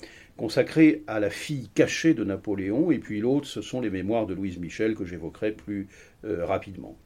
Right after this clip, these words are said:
Alors, pour, euh, cette fille de, ce, cette fille de Napoléon, euh, c'est, c'est une histoire assez, euh, insolite. Des archives inédites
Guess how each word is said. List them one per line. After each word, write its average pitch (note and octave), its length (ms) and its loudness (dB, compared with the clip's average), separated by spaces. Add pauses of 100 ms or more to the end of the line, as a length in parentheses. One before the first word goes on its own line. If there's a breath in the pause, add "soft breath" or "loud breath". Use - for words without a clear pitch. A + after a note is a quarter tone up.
(160)
Alors, - 340 6 (340)
pour, F#3 280 4
euh, B2 60 4
cette A2+ 200 -6
fille E3 220 -6
de, F#2+ 240 -6 (460 loud breath)
ce, - 160 -10 (180)
cette - 220 -8
fille G3 180 0
de A#2+ 120 4
Napoléon, D3 600 2 (420 loud breath)
euh, B2 280 -4 (440)
c'est, F#3 560 8
c'est C#3 240 2
une C#3 120 4
histoire B2+ 400 6
assez, C3+ 320 4
euh, G2+ 240 6
insolite. G#2+ 600 0
Des G#2+ 220 2
archives C3 480 0 (100)
inédites C#3 680 4